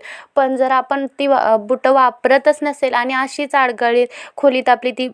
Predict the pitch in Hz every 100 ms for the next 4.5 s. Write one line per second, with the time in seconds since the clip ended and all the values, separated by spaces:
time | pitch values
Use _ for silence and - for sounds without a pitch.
0 | 208 208 262 247 233 254 233 233 254 247
1 | 254 254 - 220 214 - - - 294 294
2 | 311 302 311 302 302 269 240 277 277 262
3 | 269 254 262 262 - 240 226 240 233 254
4 | 247 247 233 - 233